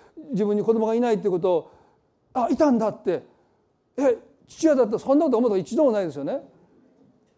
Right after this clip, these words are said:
父親でもですよ。まあ、い-、一度だけあの長男の健一をですね、その家にいた時に置き忘れて車で帰ろうとしたことが <laughs> あるので、まあ、言い切れない面はあるんですけど、うちの奥さんも一緒に歩いてましたから、車の方にね、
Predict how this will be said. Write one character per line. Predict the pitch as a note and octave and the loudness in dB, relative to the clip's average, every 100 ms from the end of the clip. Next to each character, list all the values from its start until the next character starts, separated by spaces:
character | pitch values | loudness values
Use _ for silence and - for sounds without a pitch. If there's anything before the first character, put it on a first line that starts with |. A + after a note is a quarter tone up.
| _ _ D4+ E4 C#4 C#4 F4+ _ _ _ | _ _ _ -20 -20 -20 -20 _ _ _
父 | - - | -18 2
親 | D4+ C4+ | 4 6
で | D#4 | 4
も | A#3+ | 2
で | E3+ | -2
す | - | -4
よ。 | D#3+ A3+ - _ _ _ _ _ _ _ _ _ _ _ | -8 -8 -14 _ _ _ _ _ _ _ _ _ _ _
ま | G3 | -4
あ、 | A#3 | -4
い-、 | - F4 | -4 -4
一 | D4 F#4 | -4 0
度 | D#4 | 2
だ | C#4+ | 4
け | C4+ | 6
あ | A#3+ | 4
の | A3 | 2
長 | C4 A#3+ | 0 0
男 | G3+ | 0
の | F3+ | -4
健 | G3+ G3+ | -4 -6
一 | F3+ G3 | -2 -2
を | |
で | E3 | -2
す | - A3 | -6 -6
ね、 | G3+ F3 | -6 -8
そ | - G#3+ | -6 -4
の | F#3+ | -4
家 | |
に | F3 | -4
い | |
た | F3 | -4
時 | D#3+ D#3 | -6 -6
に | F#3+ | -6
置 | E3 | -2
き | G3+ | -2
忘 | E3 | -2
れ | E3 | -6
て | D#3+ | -6
車 | F#3+ F#3 | -6 -6
で | E3+ | -4
帰 | F3+ | -2
ろ | F3+ | -2
う | |
と | E3+ | -4
し | |
た | F3 | -8
こ | D#3+ | -6
と | F#3 | -2
が | G3+ - - - | -2 -4 -8 -20
<laughs> | - - | -20 2
あ | G3 | 4
る | G#3 | 4
の | F#3 | 4
で、 | E3+ - - - | 0 -2 -10 -4
ま | G3 E3 | -2 -2
あ、 | - - | -8 -6
言 | A3+ | -4
い | G3+ | -4
切 | A3+ | 0
れ | A#3 | 2
な | G#3+ | 2
い | F3 | 0
面 | G3 G#3 F#3+ | -2 -4 -2
は | D#3 | -2
あ | |
る | D#3+ | -4
ん | |
で | C#3 | -6
す | B2+ | -10
け | C#3 | -8
ど、 | D3 | -4
う | F#3 | -2
ち | A3+ | 0
の | G3+ | 0
奥 | |
さ | F3+ | 0
ん | E3+ | -4
も | |
一 | D#3 | -4
緒 | F3 | -6
に | D3+ | -4
歩 | E3+ | -4
い | E3+ | -2
て | F3+ | -2
ま | F3 | -4
し | |
た | D3 | -4
か | |
ら、 | C#3+ | -4
車 | F3+ E3+ | -4 -2
の | E3 | -2
方 | D3 | -4
に | C3 | -2
ね、 | A#3+ | -4